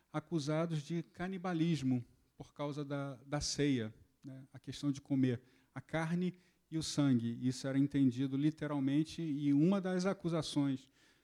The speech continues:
é, que os cristãos sofriam na época era de canibalismo. Então, os pais polemistas ou,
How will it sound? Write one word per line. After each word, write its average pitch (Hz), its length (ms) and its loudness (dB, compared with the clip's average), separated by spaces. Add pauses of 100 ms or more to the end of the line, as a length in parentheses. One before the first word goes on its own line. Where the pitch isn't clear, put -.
(160)
é, 131 460 -4
que 185 240 0
os 190 140 0
cristãos 147 440 -2
sofriam 160 500 -4
na 147 160 -6
época 156 440 -4
era 147 420 0 (260)
de 147 240 -2 (300)
canibalismo. 151 800 2
Então, 151 320 -2 (260)
os 139 200 0
pais 165 520 -6
polemistas 139 1040 0
ou, 127 240 -4